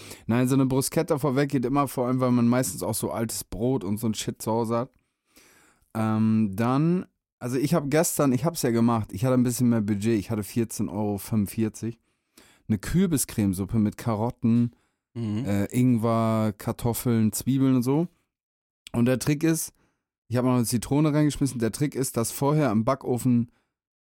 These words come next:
Speaker 1: leicht schwarz anzurösten.
Speaker 2: Okay.
Speaker 1: Also richtig durchbacken den Shit, dass das so ein leicht schwarz wird so und dann den Aal pürieren, eine Dose Kokosmilch da rein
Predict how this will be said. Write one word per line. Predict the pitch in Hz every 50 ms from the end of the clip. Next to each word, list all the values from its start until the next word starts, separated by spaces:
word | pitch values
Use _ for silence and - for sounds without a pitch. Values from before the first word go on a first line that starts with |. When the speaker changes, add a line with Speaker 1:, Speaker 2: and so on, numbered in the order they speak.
| _
Speaker 1:
leicht | - - - - 113 135 151 165 - -
schwarz | - - - 139 127 123 131 - - -
anzurösten. | - 120 123 120 - - 104 87 92 90 - - - - 80 82 - - _ _ _ _ _ _ _ _ _ _ _ _
Speaker 2:
Okay. | - 123 - - 120
Speaker 1:
Also | 113 113
richtig | 107 143 147 - - 135 120 - - - _ _ - - - -
durchbacken | 127 135 156 156 - - - 107 143 147 - 147 143 135
den | 135 135 131
Shit, | 123 - - 151 - 117
dass | 117 -
das | - 120 -
so | - 123
ein | 117 117 113
leicht | 120 135 151 156 147 - -
schwarz | - 135 127 135 135 127 - -
wird | 123 123 117 -
so | 120 117 113
und | 107 107 101
dann | 117 131 143 151 156 156 - - - _ _ _ _ _ _ _ _ -
den | 117 120 123
Aal | 110 120 123 123 120
pürieren, | - - 123 117 107 123 139 160 180 208 233 226 - _ _ _ _ _ _ _ _ _ _ _ _ _ _ -
eine | 110 113 117 110
Dose | 110 123 123 127 117 120 104
Kokosmilch | - 151 165 160 - 151 - - 147 143 143 139 - -
da | 139 131 131
rein | 139 139 139 135 135 135 127